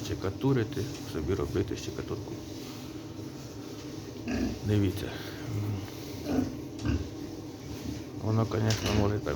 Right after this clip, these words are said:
і крепше, не крепше, але ось я додавав у розтвор жидке стекло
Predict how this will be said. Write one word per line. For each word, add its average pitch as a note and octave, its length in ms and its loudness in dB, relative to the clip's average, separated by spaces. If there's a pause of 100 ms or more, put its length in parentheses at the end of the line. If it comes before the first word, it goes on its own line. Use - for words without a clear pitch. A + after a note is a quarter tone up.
(120)
і D2 40 -2
крепше, B2 360 6
не G2+ 120 0
крепше, A2+ 440 4
але F2+ 120 2
ось G#2+ 300 4
я G#2+ 80 4
додавав G2 520 6 (500)
у - 40 -2
розтвор G2+ 360 4
жидке G2+ 360 4
стекло - 440 2